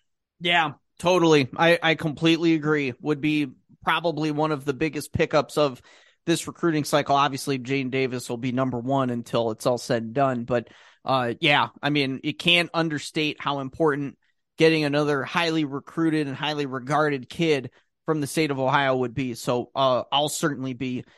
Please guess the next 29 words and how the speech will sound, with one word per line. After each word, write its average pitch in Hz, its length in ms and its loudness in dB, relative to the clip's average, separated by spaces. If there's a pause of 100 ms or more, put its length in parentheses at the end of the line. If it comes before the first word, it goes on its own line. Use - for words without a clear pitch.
(160)
paying 135 220 2
attention 123 420 -2
to 139 100 -2
that 123 200 2
one 120 300 -2
very, 135 380 0
very 120 260 -4
closely. 120 460 -4 (200)
Let's, 226 280 4
uh, 240 220 8 (100)
we're 202 180 4
gonna 262 140 2
stick - 320 0
with, 185 240 2
uh, 160 160 4
defense 160 560 -4
here, 147 360 -2 (220)
and 170 140 -2
we'll 202 80 4
stick 233 240 0
with 190 100 2
defense 175 400 -2
for 160 160 -4
these 139 180 -4
last 143 320 -4
two 143 140 -4
kids 131 320 -4
as 123 160 -8
well. 127 340 4